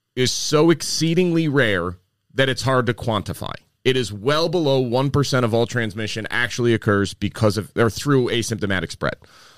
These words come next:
So if your kid does have covid and they have symptoms, I don't know, keep 'em away from the vulnerable adults in your life while they are symptomatic, and maybe two days later, three days later. That would be number one. Number two,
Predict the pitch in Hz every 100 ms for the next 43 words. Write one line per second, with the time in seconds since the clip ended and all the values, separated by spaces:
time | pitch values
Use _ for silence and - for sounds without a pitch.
0 | _ _ - 202 143 117 110 _ _ _
1 | - 196 143 165 147 196 180 - 170 180
2 | 160 143 - 156 147 107 104 110 - 151
3 | 151 143 135 143 120 170 135 98 101 117
4 | - - 156 160 123 147 135 - 170 170
5 | 151 147 147 127 135 123 110 123 120 117
6 | 113 110 104 104 - 98 98 107 95 -
7 | 95 120 113 107 107 104 113 101 104 113
8 | 127 135 151 143 139 147 139 135 120 123
9 | 113 - 107 101 90 82 - - _ 113
10 | 113 110 101 85 80 - - _ _ _
11 | _ - 156 175 175 277 214